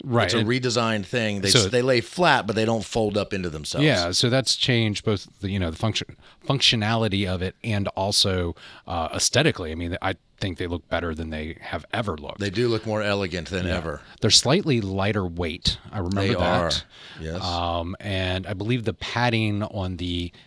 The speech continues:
Speaker 1: headband has gotten a little bit softer. And
Speaker 2: Ding,
Speaker 1: also
Speaker 2: ding,
Speaker 1: the
Speaker 2: ding, ding. That's bullet point number one, is the,
Speaker 1: Okay.
Speaker 2: the plushier, softer
Speaker 1: Mm-hmm.
Speaker 2: padding that not only is more comfortable, but also does a better job of noise isolation.
Speaker 1: Ah, okay.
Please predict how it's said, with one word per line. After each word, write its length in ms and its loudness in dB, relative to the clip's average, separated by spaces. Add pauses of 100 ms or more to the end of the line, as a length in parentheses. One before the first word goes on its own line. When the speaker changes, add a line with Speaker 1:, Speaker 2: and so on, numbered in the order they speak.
Speaker 1:
headband 580 0
has 120 0
gotten 260 -4
a 20 0
little 220 0
bit 160 -2
softer. 340 0
And 100 -2
Speaker 2:
Ding, 100 4
Speaker 1:
also 140 4
Speaker 2:
ding, 120 4
Speaker 1:
the 80 2
Speaker 2:
ding, 140 0
ding. 220 0
That's 200 0
bullet 320 0
point 180 0
number 240 -2
one, 320 -2
is 180 -4
the, 120 2
Speaker 1:
Okay. 180 2
Speaker 2:
the 160 -4
plushier, 880 2
softer 880 0
Speaker 1:
Mm-hmm. 60 -14 (320)
Speaker 2:
padding 460 0
that 120 -2
not 240 2
only 320 0
is 100 0
more 200 -4
comfortable, 680 -6 (460)
but 140 -2
also 540 0 (200)
does 180 -4
a 40 -4
better 260 -2
job 320 -2
of 140 -8
noise 320 -2
isolation. 720 -6 (180)
Speaker 1:
Ah, 220 -4 (180)
okay. 220 -2